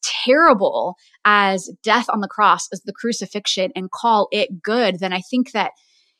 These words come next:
you know, we know that just because something doesn't look good to us doesn't mean God's not working, and doesn't mean God has lost control, and doesn't mean God has forgotten about us or abandoned us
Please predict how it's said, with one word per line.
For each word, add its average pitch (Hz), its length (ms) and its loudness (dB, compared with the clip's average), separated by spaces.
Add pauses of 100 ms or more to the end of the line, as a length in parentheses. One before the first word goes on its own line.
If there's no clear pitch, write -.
you 226 80 0
know, 202 140 4
we 233 240 4
know 214 760 6 (240)
that 196 320 2 (1160)
just 247 280 2
because 240 480 4
something 214 300 -2
doesn't 185 360 -4
look 196 180 -4
good 190 200 -6
to 180 160 -12
us 175 340 -8 (220)
doesn't 190 400 -2
mean 180 420 -6
God's 165 360 -10
not 151 200 -8
working, - 540 -12 (200)
and 180 200 -10
doesn't 202 340 -2
mean 185 260 -6
God 175 280 -2
has 180 200 -14
lost - 360 -4
control, - 760 -8
and 190 180 -8
doesn't 196 380 -4
mean 190 320 -8
God 180 480 0 (300)
has 214 220 2
forgotten 196 540 6
about 170 280 0
us 156 280 -2
or 180 120 -4
abandoned 180 600 -4
us 151 460 -2